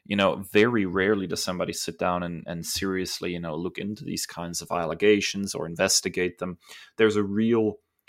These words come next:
uh, lack of, you know, digging in to the comic book industry. I think that is something that, uh, something like the video game industry gets, uh, a lot more of. There's a lot more,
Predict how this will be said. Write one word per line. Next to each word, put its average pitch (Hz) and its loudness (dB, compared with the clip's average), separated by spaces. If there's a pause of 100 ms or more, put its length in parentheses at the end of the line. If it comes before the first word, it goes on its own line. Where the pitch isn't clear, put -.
(280)
uh, 95 4 (120)
lack 95 2
of, 90 0 (800)
you 101 -10
know, 95 -4 (100)
digging 98 0
in 87 -4 (220)
to - -12
the 85 -6
comic 98 -6
book - -12
industry. 85 -8 (200)
I 104 2
think 160 0
that 175 6
is 107 2
something 113 0
that, 101 2 (120)
uh, 98 0
something 98 -2
like 87 -4
the 85 -6
video 131 4
game 85 -2
industry 76 -8
gets, 98 0 (340)
uh, 92 2
a 92 2
lot 87 0
more 104 0
of. 78 -4
There's 95 -2
a 95 2
lot 90 4
more, 87 0